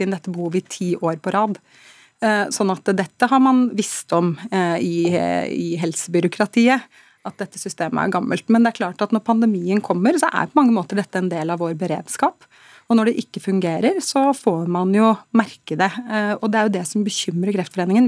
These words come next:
Vi, vi gjør jo alt vi kan for at, eh, man skal få diagnosen så tidlig som mulig, for det betyr jo mindre behandling og økt overlevelse sånn på statistikknivå. Eh, og det er klart at når nesten to tusen kvinner får en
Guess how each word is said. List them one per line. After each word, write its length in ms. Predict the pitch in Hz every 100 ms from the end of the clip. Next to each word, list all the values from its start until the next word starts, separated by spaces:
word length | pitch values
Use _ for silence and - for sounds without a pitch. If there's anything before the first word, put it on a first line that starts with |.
| 208
Vi, 160 | 220 240
vi 220 | - 240
gjør 160 | 214 220
jo 20 | - 202
alt 180 | 170
vi 80 | -
kan 220 | 240 240 233 - - - - -
for 100 | 220 202
at, 180 | -
eh, 300 | 202 196 196 208 - -
man 140 | 196 -
skal 160 | 214
få 220 | - 175 175
diagnosen 420 | 196 196 202 - -
så 80 | 226
tidlig 260 | - 180 190
som 80 | 220
mulig, 160 | 262 -
for 80 |
det 160 | 202 190
betyr 400 | 202 - - 165 175
jo 100 | 214 - - - _
mindre 320 | 196 190 180 202
behandling 540 | 220 196 202 277 269
og 220 | 196 202 _
økt 320 | 190 208 - 185
overlevelse 640 | 165 160 156 165 165 196
sånn 220 | 185 170
på 140 | - -
statistikknivå. 800 | 180 185 - 165 - 185 196 208 - - - - _ -
Eh, 140 | 214
og 100 | 214
det 140 | 220
er 80 | 220
klart 160 | 202 214
at 20 |
når 160 | 226 233
nesten 240 | - 233
to 160 | - 202
tusen 320 | - 190 226
kvinner 240 | 214 190
får 220 | 190
en 20 | 196